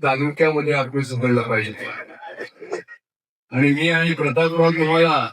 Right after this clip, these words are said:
हे आश्वासन देतो की तुम्हाला त्या ठिकाणी ऑफिस उघडण्यासाठी जी काही ताकद लागते, ती ताकद प्रतापराव तुम्ही आम्ही ठेवूया आणि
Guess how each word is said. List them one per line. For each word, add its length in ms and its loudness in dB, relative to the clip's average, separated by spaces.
हे 80 2
आश्वासन 580 0
देतो 400 0
की 680 -16
तुम्हाला 680 2
त्या 220 0
ठिकाणी 680 0
ऑफिस 520 0
उघडण्यासाठी 920 2
जी 180 -2
काही 220 2
ताकद 400 0
लागते, 520 0
ती 540 -12
ताकद 460 0
प्रतापराव 640 2
तुम्ही 240 2
आम्ही 180 2
ठेवूया 480 0
आणि 200 -2